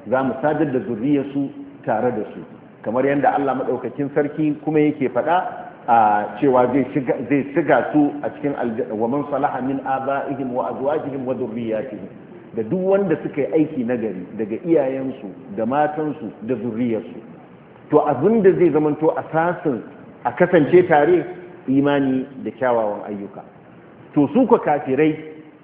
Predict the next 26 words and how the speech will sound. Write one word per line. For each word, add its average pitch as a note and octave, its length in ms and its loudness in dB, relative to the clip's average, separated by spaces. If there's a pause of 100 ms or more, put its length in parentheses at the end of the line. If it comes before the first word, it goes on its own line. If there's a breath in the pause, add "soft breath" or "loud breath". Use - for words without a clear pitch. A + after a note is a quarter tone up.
(240)
da G#2+ 80 -6
dukkan E3+ 560 -2
saɓanin C3+ 580 2
launinsu, C#3 600 2
da A2+ 80 -8
dukkan D#3 540 -2
irin D#3+ 340 6
salon C3+ 280 2
kafircinsu, D3+ 680 -2 (440)
dukkaninsu C3+ 560 -2
suna A#2+ 260 -4
tare. F2 240 -6 (640)
Duk G3+ 220 6
da F#3+ 60 8
yake F#3 280 8
za E3+ 220 4
su E3 60 -6
shiga, C3+ 600 2 (100)
za D#3+ 220 4
su C3 60 -8
zamanto D3 420 0
jama'a, C3 460 0
jama'a, A#2 440 -4
daban-daban B2 520 0 (1040)
da G#2+ 140 -4
alamarsu. C#3 520 2